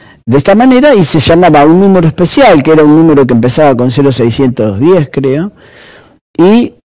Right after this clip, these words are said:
eh, ese número se cobraba por minuto. Por lo tanto, el, la internet se cobraba por el tiempo que uno estaba conectado. Si uno estaba conectado una hora, bueno, se cobraba por minuto.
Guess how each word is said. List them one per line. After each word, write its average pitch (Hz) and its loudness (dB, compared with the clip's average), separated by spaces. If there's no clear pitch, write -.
eh, 151 2
ese 190 0
número 240 2
se 170 -2
cobraba 180 2
por 143 0
minuto. 147 0
Por 135 -4
lo 135 0
tanto, 127 -2
el, 131 -2
la 123 0
internet 202 0
se 175 -2
cobraba 196 2
por 147 0
el 139 0
tiempo 202 -2
que 156 2
uno 175 4
estaba 165 2
conectado. 139 0
Si - -6
uno 135 0
estaba 156 2
conectado 156 2
una 233 2
hora, 269 2
bueno, 147 0
se 123 -2
cobraba 156 0
por 180 0
minuto. 120 0